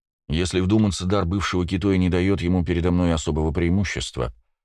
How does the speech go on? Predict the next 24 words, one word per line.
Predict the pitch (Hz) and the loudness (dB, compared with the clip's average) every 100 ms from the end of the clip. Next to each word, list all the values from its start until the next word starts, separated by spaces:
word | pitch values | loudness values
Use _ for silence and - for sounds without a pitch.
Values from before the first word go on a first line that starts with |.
| _ _ _ | _ _ _
Попади | 80 76 92 90 | -2 2 2 2
он | 98 95 | 2 2
ко | 95 | 2
мне | 95 98 | 2 2
даже | 87 85 | 0 2
не | 90 | 2
окаменевшим | 90 80 98 101 90 73 - 69 | 0 2 2 4 2 0 -2 -4
кулаком, | 71 80 87 139 123 - _ _ _ _ _ | 0 0 2 2 0 -2 _ _ _ _ _
я | - 90 | -4 0
и | 101 | 0
так | - - | 0 -2
проиграю. | - 76 65 65 57 55 _ _ _ _ _ _ _ _ _ | -2 -2 0 -2 -4 -6 _ _ _ _ _ _ _ _ _
Тут | 92 | 0
важна | 95 95 95 98 | 2 2 2 2
только | 95 90 | 0 0
скорость | 92 - 107 98 98 | -4 0 0 2 -2
усиленного | 90 101 92 90 | 0 0 2 2
магией | 90 87 82 85 | 2 2 0 0
удара. | 82 82 71 64 64 _ _ _ _ _ _ _ | 0 0 0 -2 -8 _ _ _ _ _ _ _
Но | 85 117 139 | 2 4 4
и | |
это | 123 110 | 4 4
не | 113 | 4
страшно, | 110 - 107 104 101 98 | 2 2 2 2 0 -2